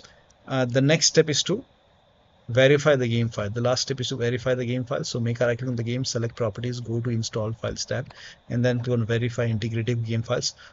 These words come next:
Once the verification is one hundred percent complete, launch the game. If you have the game on Xbox app, click on these three dots, select your game, then three dots, manage, go to files, and then click on verify and repair. Click on yes to allow.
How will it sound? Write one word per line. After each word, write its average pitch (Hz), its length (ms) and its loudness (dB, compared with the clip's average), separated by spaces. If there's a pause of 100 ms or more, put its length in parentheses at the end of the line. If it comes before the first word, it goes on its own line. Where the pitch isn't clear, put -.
(120)
Once 143 200 2
the 143 120 2
verification 123 560 2
is 117 100 0
one 117 160 0
hundred 120 320 0
percent 117 280 -4
complete, 120 340 -4
launch 113 240 -4
the 117 140 -4
game. 131 240 -4
If 113 160 -8
you 123 80 0
have 110 140 -4
the 117 80 -6
game 117 260 0
on 107 80 -4
Xbox 110 500 -6
app, 123 300 -4
click 120 160 -6
on 110 100 -4
these 110 140 -4
three 120 280 -4
dots, 120 260 0
select 123 340 -4
your 120 80 -2
game, 131 320 -4
then 107 240 -4 (200)
three 131 200 -2
dots, 120 340 -2 (480)
manage, 123 440 0 (380)
go 123 140 0
to 131 120 0
files, 123 360 -2
and 120 220 0
then 117 140 0
click 117 140 -4
on 127 200 -2
verify 110 460 -2
and 107 140 -4
repair. 117 300 -4 (360)
Click 123 140 -2
on 117 120 0
yes 110 220 -2
to 117 120 -2
allow. 117 180 -2